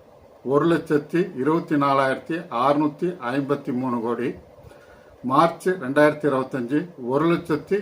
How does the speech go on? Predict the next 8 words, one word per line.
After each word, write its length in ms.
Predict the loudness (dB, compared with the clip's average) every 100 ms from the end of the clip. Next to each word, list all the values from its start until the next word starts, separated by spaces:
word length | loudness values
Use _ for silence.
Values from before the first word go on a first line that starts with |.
| -2
இருபத்தாறாயிரத்தி 920 | -2 -2 0 4 6 6 2 -2 -4
தொள்ளாயிரத்தி 600 | -2 2 4 4 0 -6
தொண்ணூத்தி 380 | -4 0 2 2
ஏழு 200 | 0 0
கோடி 300 | -2 -4 -4 -6 -20 -20 -20 -20 -20 -8
ஏறி 320 | 2 4 4 2
உள்ளது. 460 | 2 0 -2 -4 -6 -6
ஓகே, 400 | -4 -4 -6